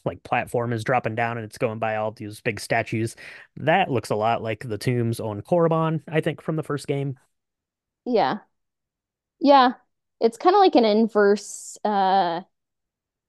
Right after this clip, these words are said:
Speaker 2: Jedi temple in a way. Like, all the dark side can really give you is, is death, you know? It's,
Speaker 1: Mm-hmm.
Speaker 2: it's fascinating. So,
Speaker 1: Yeah, for
Speaker 2: um,
Speaker 1: sure.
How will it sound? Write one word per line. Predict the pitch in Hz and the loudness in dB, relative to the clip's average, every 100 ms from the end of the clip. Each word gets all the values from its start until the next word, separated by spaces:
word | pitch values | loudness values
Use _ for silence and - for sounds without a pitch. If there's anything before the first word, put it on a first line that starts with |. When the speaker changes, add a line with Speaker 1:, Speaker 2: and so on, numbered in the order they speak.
| - - _ | -20 -20 _
Speaker 2:
Jedi | - 208 190 170 | 0 2 2 -2
temple | - 196 - 147 - | -8 -12 -10 -10 -8
in | 185 | -8
a | 147 | -4
way. | 170 151 123 127 | -2 -2 -4 -6
Like, | - 135 - _ _ _ _ _ _ _ _ - | -6 -8 -10 _ _ _ _ _ _ _ _ 2
all | 220 233 233 | 6 6 4
the | 220 208 196 175 - | 2 4 4 2 2
dark | 190 - | 0 0
side | 202 190 185 | -4 -4 -6
can | 196 202 | -8 -6
really | 175 180 | -4 -4
give | 180 170 170 | -6 -6 -4
you | 160 | -4
is, | 139 - - | -4 -8 -10
is | 175 185 | -12 -10
death, | - 147 123 _ _ _ _ - | -4 -2 -2 _ _ _ _ -10
you | 165 151 | -8 -6
know? | 143 147 - _ _ _ _ _ _ - | -6 -8 -8 _ _ _ _ _ _ -4
It's, | 131 107 107 | -2 -2 -4
Speaker 1:
Mm-hmm. | - | -10
Speaker 2:
it's | - - | -12 -6
fascinating. | 196 185 - - - - - - _ _ _ _ - | -6 -6 -14 -14 -14 -18 -18 -18 _ _ _ _ -20
So, | - 190 - 196 _ _ _ _ _ _ _ _ _ _ - | -14 -10 -8 -10 _ _ _ _ _ _ _ _ _ _ -4
Speaker 1:
Yeah, | 208 190 | 2 2
for | 170 165 | 2 -2
Speaker 2:
um, | |
Speaker 1:
sure. | 156 120 | 0 -2